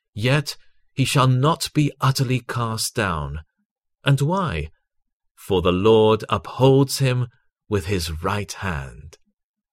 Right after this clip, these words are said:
The wolf may be prowling for his prey, but what can he do when the Almighty Shepherd is always there, tending with the watchful eye that neither slumbers nor sleeps?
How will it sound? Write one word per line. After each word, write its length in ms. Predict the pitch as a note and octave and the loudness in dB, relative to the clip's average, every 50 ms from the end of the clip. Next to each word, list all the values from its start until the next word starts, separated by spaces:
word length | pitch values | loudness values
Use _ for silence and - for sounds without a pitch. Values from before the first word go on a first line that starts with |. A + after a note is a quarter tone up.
| _ _ _ _ _ _ _ _ _ - | _ _ _ _ _ _ _ _ _ -4
The 140 | A#2 A#2 A#2 | -2 0 2
wolf 540 | A#2 C#3 D3+ D3+ A2 F#2+ F2+ - - - - | 4 6 6 6 6 4 0 -6 -12 -14 -8
may 180 | G2+ G#2 G#2+ | -4 -4 -2
be 140 | G#2 G#2+ A2 | 0 0 -2
prowling 720 | F2+ - - - B2 B2+ B2+ A#2+ G#2+ G2 F2+ F2 F#2 F2+ | -2 -4 -4 -2 2 2 2 2 2 0 0 -2 -4 -4
for 160 | - G#2+ F#2+ | -6 -6 -6
his 220 | G2 A2 G#2 - - | -4 -4 -6 -6 -6
prey, 540 | - - B2 B2 A#2+ A2+ G2+ F2+ F2 E2+ - _ _ _ _ _ _ _ _ _ _ _ - | -8 -8 -6 -4 -4 -4 -4 -4 -4 -6 -8 _ _ _ _ _ _ _ _ _ _ _ -6
but 220 | A#2 A#2+ - - | -6 -4 -2 2
what 320 | B2+ C#3 D3 C#3+ C#3+ - - | 6 6 8 8 6 4 2
can 180 | D3 C#3+ C3+ | 0 0 2
he 320 | B2+ A#2+ C#3+ D3+ D3+ C#3 B2 | 2 2 4 4 4 2 0
do 300 | - G#2+ G2 F2+ F2 E2 - _ _ _ _ - | 0 -2 -2 -2 -4 -6 -8 _ _ _ _ -2
when 140 | - B2 B2+ | -2 0 4
the 140 | B2+ C3+ C3+ | 6 6 6
Almighty 520 | C3+ C#3 C3+ C3+ C#3 D#3 D#3 C#3+ - E3 C#3 | 6 6 4 4 4 2 2 0 0 -2 -2
Shepherd 500 | - - - E3+ D3+ D3+ D3 C#3+ C#3 D3 | 0 -2 0 0 0 2 2 2 4 4
is 160 | D3 C#3 - D3 - | 2 2 0 -2 -2
always 640 | - D#3+ D#3 D3+ D3+ D#3 D#3 D#3 D3+ D3 B2+ - - | 0 4 4 6 6 6 4 4 2 2 0 -2 -2
there, 460 | C3+ B2 A2+ G#2 F#2+ F#2 F2+ F2+ - _ _ _ _ _ _ _ - | -2 -2 -2 -2 -4 -6 -8 -10 -12 _ _ _ _ _ _ _ -6
tending 600 | - C3 B2+ C3 C3+ C3 A#2+ C3 B2+ B2+ B2 B2+ | -4 -2 0 0 0 0 0 0 0 -2 -2 -2
with 160 | A#2+ A#2+ A2 | -4 -4 -2
the 120 | B2 A#2 | -2 -2
watchful 640 | G#2+ F#2+ A#2 B2+ C3 B2 - - - B2+ B2 B2 A#2+ | -2 0 0 0 0 0 -2 -8 -6 -4 -2 -2 0
eye 340 | G#2+ G#2 G2+ G2+ G#2+ G#2+ G#2 _ _ _ _ _ _ _ _ - | 0 -2 -2 -2 -2 -4 -6 _ _ _ _ _ _ _ _ -6
that 260 | A#2 A2 A2 - A2+ | -4 -4 -4 -4 -4
neither 400 | A#2 A#2+ A2+ A2 A2+ A2+ A2+ G#2+ | -2 0 2 2 2 0 0 -2
slumbers 920 | G#2 - - - A#2 A2+ B2 B2+ B2+ B2 A#2+ A#2+ A#2+ A#2 A2+ A2 - - - | -2 -2 -4 -4 -4 -2 0 0 0 -2 -2 -4 -6 -6 -6 -8 -10 -10 -8
nor 240 | A#2+ A#2+ A#2 A2+ A2+ | -6 -4 -4 -4 -2
sleeps? 800 | - - - - G2+ F#2 F2 D#2+ D#2+ _ - - - - - | -4 -4 -6 -6 -6 -6 -6 -8 -10 _ -16 -14 -14 -14 -14